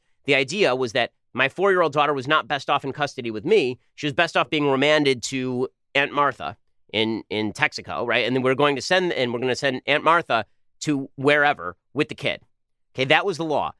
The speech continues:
This is what it says in that, in that court decision from the Ninth Circuit in two thousand sixteen, quote,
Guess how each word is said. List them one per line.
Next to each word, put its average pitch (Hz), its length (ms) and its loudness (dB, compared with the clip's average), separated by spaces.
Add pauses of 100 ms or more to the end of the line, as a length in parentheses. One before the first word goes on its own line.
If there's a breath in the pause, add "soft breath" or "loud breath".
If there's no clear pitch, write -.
(120)
This 151 160 -2
is 185 120 -2
what 175 140 4
it 160 80 -6
says 110 340 0
in 160 180 2
that, 151 220 2 (200)
in 135 120 0
that 156 280 2
court 165 180 -2
decision 131 340 -4
from 120 140 -4
the 135 60 2
Ninth 151 240 2
Circuit 135 220 -6
in 104 60 -10
two 127 120 -12
thousand 131 280 0
sixteen, 110 340 -8
quote, - 360 -2